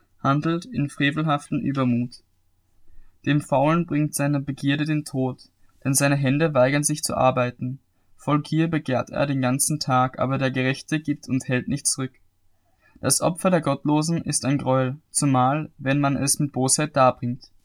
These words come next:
Ein Lügenzeuge geht zugrunde, aber ein Ohrenzeuge darf immer wieder reden. Der Gottlose macht ein trotziges Gesicht, aber der Gerechte richtet seine Wege aus.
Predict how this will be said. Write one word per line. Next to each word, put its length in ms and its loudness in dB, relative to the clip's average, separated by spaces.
Ein 200 2
Lügenzeuge 680 2
geht 200 0
zugrunde, 640 -2
aber 220 2
ein 100 2
Ohrenzeuge 680 2
darf 280 -2
immer 260 0
wieder 280 0
reden. 420 -4
Der 80 2
Gottlose 540 2
macht 280 4
ein 140 -2
trotziges 480 0
Gesicht, 540 -2
aber 160 4
der 100 0
Gerechte 560 -2
richtet 320 -4
seine 240 -2
Wege 300 -2
aus. 440 -2